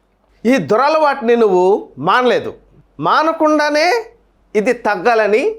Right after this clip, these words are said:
ఆలోచిస్తున్నావు. ఇప్పుడు ఒక కాలువ, చిన్న కాలువ వెళుతుంది, ఒక దగ్గర నీళ్లు ఆగిపోవాలి, కిందకి నీళ్లు వెళ్ళకూడదు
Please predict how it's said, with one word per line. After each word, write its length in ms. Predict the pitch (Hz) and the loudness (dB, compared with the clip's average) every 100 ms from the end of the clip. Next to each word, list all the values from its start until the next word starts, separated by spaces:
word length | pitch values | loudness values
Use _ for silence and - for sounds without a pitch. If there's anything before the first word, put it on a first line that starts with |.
| - - | -10 -4
ఆలోచిస్తున్నావు. 680 | 147 160 151 139 - 120 104 - _ _ _ _ 156 | 0 0 -2 -6 -6 -4 -4 -8 _ _ _ _ -8
ఇప్పుడు 640 | 170 175 214 240 127 - _ _ _ _ _ _ _ _ - | -2 2 4 2 0 -4 _ _ _ _ _ _ _ _ -8
ఒక 240 | 156 156 170 | -6 -4 -6
కాలువ, 640 | - 160 190 220 185 175 190 | -4 -2 0 0 0 0 -2
చిన్న 200 | 165 180 | -2 0
కాలువ 360 | 190 175 160 180 | -2 -2 0 2
వెళుతుంది, 600 | 156 165 165 143 117 - _ _ _ _ _ _ _ _ _ _ _ _ _ _ - | 2 0 -2 -2 -4 -10 _ _ _ _ _ _ _ _ _ _ _ _ _ _ -6
ఒక 240 | 156 196 202 | -4 -2 -2
దగ్గర 580 | 180 180 220 269 180 | -2 -2 0 2 2
నీళ్లు 380 | 175 196 277 277 | 2 2 4 2
ఆగిపోవాలి, 960 | 220 208 220 254 220 190 170 175 269 269 | 2 2 0 0 0 2 2 2 0 -2
కిందకి 300 | 180 190 220 | -2 -2 0
నీళ్లు 260 | 175 208 208 | 0 2 2
వెళ్ళకూడదు 800 | 160 202 220 196 170 165 233 | 2 0 0 0 0 2 0